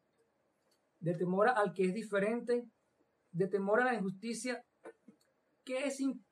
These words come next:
qué importante recordar? Querido hermano, querido amigo que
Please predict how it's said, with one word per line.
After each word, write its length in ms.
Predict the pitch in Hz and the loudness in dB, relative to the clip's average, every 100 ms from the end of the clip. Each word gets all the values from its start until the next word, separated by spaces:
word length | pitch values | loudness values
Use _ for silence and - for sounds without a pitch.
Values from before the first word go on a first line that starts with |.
| _ _ | _ _
qué 120 | - 233 | 4 4
importante 680 | 269 262 233 - 240 233 214 | 4 0 0 0 -2 -2 -6
recordar? 640 | 208 185 180 202 196 156 131 _ _ _ _ _ _ _ _ _ _ _ _ _ _ _ | -8 -6 -2 0 -2 -4 -10 _ _ _ _ _ _ _ _ _ _ _ _ _ _ _
Querido 540 | 160 151 165 185 180 - | -6 -2 -2 -2 -4 -10
hermano, 600 | 143 147 160 175 175 165 | -8 -4 -2 -2 -6 -10
querido 340 | 170 147 143 165 | -10 -8 -4 -4
amigo 260 | 170 165 | -4 -4
que 220 | 160 156 | -4 -6